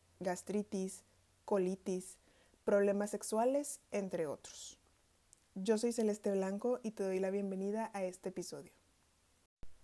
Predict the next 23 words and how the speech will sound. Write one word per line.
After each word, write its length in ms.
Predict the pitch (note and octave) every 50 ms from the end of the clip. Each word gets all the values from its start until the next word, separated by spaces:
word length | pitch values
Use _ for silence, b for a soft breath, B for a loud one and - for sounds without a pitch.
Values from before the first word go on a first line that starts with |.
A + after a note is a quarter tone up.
| - - - - - _ _ _
Seguramente 720 | - - C#4+ C4 B3 C#4 C#4+ D4+ D#4 E4 D#4 D4+ D#4+ D#4
ya 100 | D#4 D4+
sabes 300 | D4 D4+ D4 D4 C#4 C#4
qué 120 | - C4 B3
es 100 | A#3+ B3+
el 120 | B3 B3
estrés 520 | A#3+ A3+ - A3 G3+ G3+ G#3+ A3+ - - - _
y 100 | - A3
también 360 | G#3+ - G3+ G3 G#3 G#3+ A3 A3
seguramente 520 | A#3+ A3+ A3+ A3+ A3 A3 G#3+ G#3+ G#3+ A3
hasta 220 | A3 A3 - -
lo 140 | F#3 F3+ E3+
estés 280 | E3+ - - F#3 F3+ -
viviendo. 480 | F#3+ F#3 F3+ E3+ D#3 C#3 - - - - - _ _ - B B B B B B B B
Es 220 | - A3+ A3+ A#3+
la 100 | C4 C#4
manera 300 | C#4 C#4 B3 A3+ G#3 G#3
en 100 | A3 A3
que 100 | - A3+
nuestro 360 | G#3+ G3+ G3 - - - E3+
cuerpo 580 | - - A#3 A3+ A#3+ B3 A#3+ - C#4+ C#4+ D4 -
y 120 | - A3 G3+
cerebro 560 | - G3+ F#3+ G3 G3+ G3+ G#3+ A#3 B3 C4+